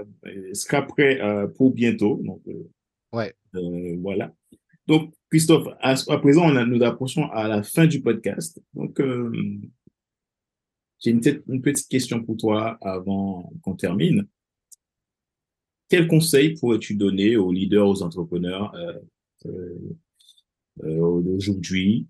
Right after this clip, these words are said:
Speaker 1: hein, sur, sur ce même thème du, du neuromarketing ? Donc, quel, quel conseil tu peux, tu peux leur donner pour que eux puissent s'améliorer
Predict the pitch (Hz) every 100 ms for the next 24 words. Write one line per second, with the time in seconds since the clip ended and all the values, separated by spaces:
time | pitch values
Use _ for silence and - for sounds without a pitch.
0 | _ _ 85 82 85 - 87 82 - 85
1 | 82 - 85 127 131 - 113 110 101 95
2 | 85 87 90 92 95 90 - - 135 147
3 | 151 139 104 92 - - 87 87 - 107
4 | 104 113 107 - - 98 - - 87 90
5 | 98 117 131 - - - 131 131 104 -
6 | 101 98 98 92 131